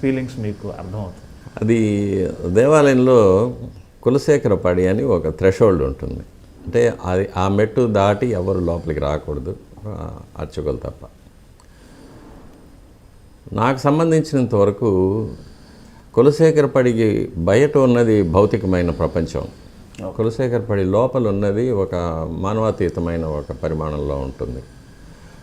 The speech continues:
Speaker 2: అక్కడి నుంచి బయట ప్రపంచాన్ని చూసినప్పుడు మనకు అది పారదర్శకం అయిపోతుంది. వచ్చిన ప్రతి మనిషి ట్రాన్స్పరెంట్ అయిపోతాడు అక్కడ మా దృష్టికి.
Speaker 1: ఓకే.
Speaker 2: ఆమ్,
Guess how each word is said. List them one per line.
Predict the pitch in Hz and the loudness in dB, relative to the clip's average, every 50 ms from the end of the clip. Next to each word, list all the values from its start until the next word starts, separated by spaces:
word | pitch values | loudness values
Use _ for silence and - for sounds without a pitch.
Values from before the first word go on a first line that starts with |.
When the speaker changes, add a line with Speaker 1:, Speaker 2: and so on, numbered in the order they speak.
| - - - | -20 -8 -6
Speaker 2:
అక్కడి | 104 95 - 123 120 120 | -6 -2 2 2 4 4
నుంచి | 127 139 156 151 - - 160 147 | 4 2 0 -2 -2 0 0 2
బయట | 120 104 107 113 135 131 - | 2 2 2 2 2 0 0
ప్రపంచాన్ని | - 113 107 - 113 110 98 - 107 101 98 92 - - | 0 0 0 0 -2 -4 -2 -2 -2 -2 -2 -2 -2 -2
చూసినప్పుడు | 110 113 - - 101 95 90 - - 104 95 85 80 82 85 85 87 - - - - - - - - - - - - - | -2 -2 -2 -4 -4 -4 -4 -4 -4 -2 -2 0 0 -2 -4 -6 -8 -12 -18 -20 -20 -20 -20 -20 -20 -20 -20 -20 -10 -6
మనకు | 90 98 98 92 - 101 98 95 95 92 95 92 92 95 95 - 123 - - - - - - - - - - | -2 -2 -2 0 0 2 2 4 4 2 2 2 0 0 -2 -2 -6 -10 -14 -20 -20 -20 -20 -20 -20 -12 -6
అది | - 95 92 95 92 92 | -4 0 2 2 2 0
పారదర్శకం | - - 95 110 127 135 131 131 120 120 - 104 92 82 80 | 0 0 0 2 2 4 4 4 2 2 2 -2 0 0 0
అయిపోతుంది. | 78 73 69 78 73 - 76 73 73 80 | 0 0 0 -2 -2 -2 -4 -4 -2 0
వచ్చిన | 90 95 92 - 117 110 | 0 0 0 0 -2 -2
ప్రతి | 87 - 101 95 - 113 | 0 -2 -2 0 0 0
మనిషి | 113 113 117 127 131 127 - 151 143 135 120 | 0 2 0 0 -2 -2 -2 0 0 0 0
ట్రాన్స్పరెంట్ | 104 - 104 101 110 113 - - 110 98 85 80 | 0 0 -2 0 0 -2 -4 -2 -2 -2 0 0
అయిపోతాడు | 82 78 78 - - - - 67 69 | -2 -2 -2 -4 -8 -6 -6 -6 -6
అక్కడ | 69 67 - 71 69 69 - - - - - - - - - - - - - - - - - - - - - - - - - - - - 64 | -6 -8 -8 -12 -12 -12 -16 -20 -20 -20 -20 -20 -20 -20 -20 -20 -20 -20 -20 -20 -20 -20 -20 -20 -20 -20 -20 -20 -20 -20 -20 -20 -20 -20 -16
మా | 64 78 85 90 | -10 -6 -4 -4
దృష్టికి. | 87 85 87 82 - - 82 67 - | -2 -2 -4 -6 -6 -10 -10 -10 -10
Speaker 1:
ఓకే. | 58 - - - - - - - - - - - - 120 113 - - - - - - - - - - - - - - - - - 135 135 123 | -14 -16 -18 -20 -20 -20 -20 -20 -20 -20 -20 -20 -20 -20 -20 -20 -20 -20 -20 -20 -20 -20 -20 -20 -20 -20 -20 -20 -20 -20 -20 -18 -16 -14 -10
Speaker 2:
ఆమ్, | - 120 120 113 - 107 107 107 104 104 101 90 87 - | -10 -10 -8 -8 -8 -10 -8 -8 -8 -8 -10 -10 -12 -14